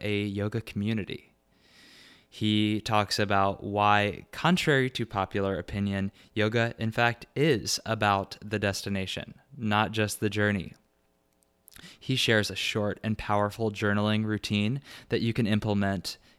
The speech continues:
every morning to get connected to your mind, body, and spirit. And he shares his four pillars of interacting in the world as a teacher and a human, and a few ways you can go deeper with him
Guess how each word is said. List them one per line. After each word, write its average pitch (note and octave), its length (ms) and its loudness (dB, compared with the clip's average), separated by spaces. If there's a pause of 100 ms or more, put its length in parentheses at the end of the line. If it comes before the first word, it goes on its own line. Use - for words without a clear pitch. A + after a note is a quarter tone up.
(140)
every G#2+ 220 2
morning G#2+ 440 4
to G#2+ 120 -4
get G2 200 0
connected G2 520 -4
to - 120 -4
your F#2+ 140 0
mind, F#2+ 420 -2
body, F#2+ 280 0
and F#2+ 100 -4
spirit. G2 560 0 (880)
And B2 280 4
he A#2+ 100 -2
shares A#2+ 320 4
his C#3+ 340 4
four A2+ 420 4
pillars G#2+ 640 0
of G#2 200 -4
interacting G#2 640 0
in F#2+ 100 -4
the F#2+ 80 -2
world F#2+ 400 -2
as G2 120 -6
a G2 60 -10
teacher G2+ 460 -2 (240)
and G2+ 140 -4
a F#2+ 40 -2
human, G#2 540 -2 (380)
and G#2 100 -4
a G2+ 40 -2
few E3 260 2
ways C3+ 380 4
you A2 160 -2
can A#2 160 -2
go G#2 160 2
deeper G2+ 320 -4
with G2 140 -4
him G2+ 340 -2